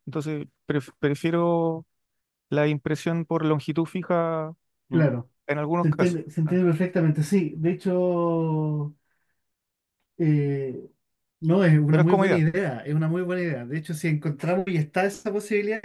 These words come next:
Speaker 3: yo creo que sería una chance de poder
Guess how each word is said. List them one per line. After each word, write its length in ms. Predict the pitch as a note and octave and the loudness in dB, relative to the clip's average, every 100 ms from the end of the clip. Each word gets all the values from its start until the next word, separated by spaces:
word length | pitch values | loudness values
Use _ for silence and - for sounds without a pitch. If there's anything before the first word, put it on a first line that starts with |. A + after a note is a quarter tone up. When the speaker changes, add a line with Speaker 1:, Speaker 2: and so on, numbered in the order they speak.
| A#3+ | -6
Speaker 3:
yo 100 | D#3+ | -6
creo 180 | D#3 | -6
que 80 | F3 | -6
sería 600 | D#3+ D#3 E3+ E3+ E3 D#3 D3 D3 B2+ B2 - - _ _ | -8 -6 -2 -2 -2 -4 -6 -8 -10 -14 -18 -20 _ _
una 220 | D3+ D3+ | -2 0
chance 300 | - E3+ D#3 D#3 | 0 -4 -2 0
de 120 | C#3+ | 0
poder 360 | C#3 D#3 D3 | 0 -4 -4